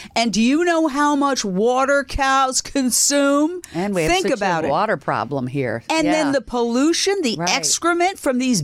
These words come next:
Speaker 1: millions and millions of cows, but nobody talks about that.
Speaker 2: Right.
Speaker 1: Why? Because of the commercials, fast food and pharmaceuticals. I
Speaker 2: Right.
Speaker 1: also did a documentary called Countdown to Year Zero,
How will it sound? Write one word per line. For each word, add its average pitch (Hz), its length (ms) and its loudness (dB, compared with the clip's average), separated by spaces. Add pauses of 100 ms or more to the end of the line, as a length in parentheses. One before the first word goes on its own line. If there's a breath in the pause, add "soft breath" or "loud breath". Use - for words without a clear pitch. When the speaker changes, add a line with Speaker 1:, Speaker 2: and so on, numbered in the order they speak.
(120)
Speaker 1:
millions 262 720 0
and 240 140 2
millions 277 360 2
of 202 160 -4
cows, 226 540 0 (300 loud breath)
but 269 120 -2
nobody 359 340 -2
talks 392 440 -4
about 370 320 -2
that. 185 300 -4 (380 loud breath)
Speaker 2:
Right. 208 160 -2
Speaker 1:
Why? 302 380 0 (220 soft breath)
Because 233 480 -2 (120)
of 208 140 -4
the 233 80 -2
commercials, 240 840 -2 (100)
fast 254 500 -2
food 247 320 -2
and 196 160 -6
pharmaceuticals. 175 1000 -4 (340 loud breath)
I - 60 -2
Speaker 2:
Right. 214 80 0
Speaker 1:
also 311 280 0
did 240 200 -2
a - 20 -6
documentary 180 720 -2
called 151 260 -2
Countdown 185 480 -2
to 156 80 -2
Year 156 220 -2
Zero, 151 420 -2